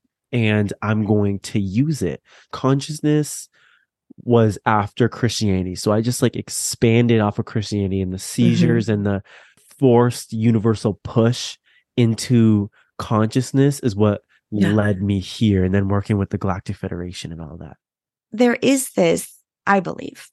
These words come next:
Speaker 2: this space before you come into this earth, before you go into your mother's womb, where you make some very specific decisions on who you choose,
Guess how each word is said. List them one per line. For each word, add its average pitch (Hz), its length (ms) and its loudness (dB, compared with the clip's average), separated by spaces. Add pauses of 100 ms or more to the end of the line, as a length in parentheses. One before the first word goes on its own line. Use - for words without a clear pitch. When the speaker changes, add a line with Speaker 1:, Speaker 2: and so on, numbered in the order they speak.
(680)
Speaker 2:
this 208 220 2
space 190 460 2
before 165 640 -2
you - 180 -4
come 160 240 -2
into 151 280 -2
this - 360 -10
earth, - 400 -8
before 196 260 2
you 170 120 4
go 156 200 2
into 156 240 0
your 156 100 2
mother's 147 440 0
womb, - 440 -6 (800)
where 170 560 2 (200)
you 196 200 2
make 170 220 -2
some 165 260 -2
very 156 580 0 (800)
specific - 760 -4
decisions - 720 -2
on - 160 -4
who 175 120 0
you 147 240 0
choose, 180 720 2